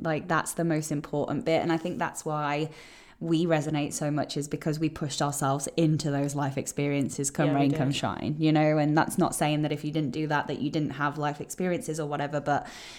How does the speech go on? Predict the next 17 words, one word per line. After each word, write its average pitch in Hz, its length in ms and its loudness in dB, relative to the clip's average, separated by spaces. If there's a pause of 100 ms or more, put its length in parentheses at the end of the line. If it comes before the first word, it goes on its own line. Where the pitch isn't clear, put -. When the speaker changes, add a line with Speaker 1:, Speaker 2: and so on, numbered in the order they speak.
(160)
Speaker 1:
the 170 140 4
more 147 560 4
that 170 120 2
I 156 120 4
did 165 220 2
that, 139 200 0
the 147 60 -4
more 147 200 0
I 139 140 0
learn 143 320 0
about 139 280 -2
me 214 360 4
or 147 160 0
about 143 320 -2
other 156 100 -4
people 175 540 0
or 143 240 0